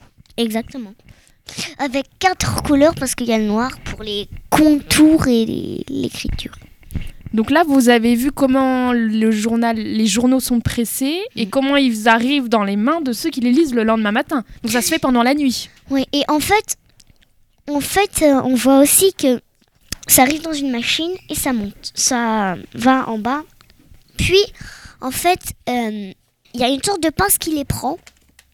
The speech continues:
Speaker 1: qui les emmène et qui les lâche à un endroit. Hop, ça tombe et hop, ça va dans un camion.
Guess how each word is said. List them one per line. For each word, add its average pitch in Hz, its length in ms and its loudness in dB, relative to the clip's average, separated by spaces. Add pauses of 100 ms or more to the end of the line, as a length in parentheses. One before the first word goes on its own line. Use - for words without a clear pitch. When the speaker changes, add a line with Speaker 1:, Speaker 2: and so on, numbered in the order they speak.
(1080)
Speaker 1:
qui - 180 -6
les 233 400 0
emmène 226 360 -6 (1900)
et 247 100 -2
qui - 200 -6
les 269 140 -2
lâche 285 340 -2
à 294 80 -8
un 277 100 -10
endroit. 240 400 -6 (480)
Hop, 311 140 -4 (220)
ça 233 500 -2 (340)
tombe 311 320 -6
et 220 440 -2
hop, 269 140 -6 (100)
ça - 200 -4
va 214 120 -4
dans 220 200 -8
un 214 60 -10
camion. 202 300 -10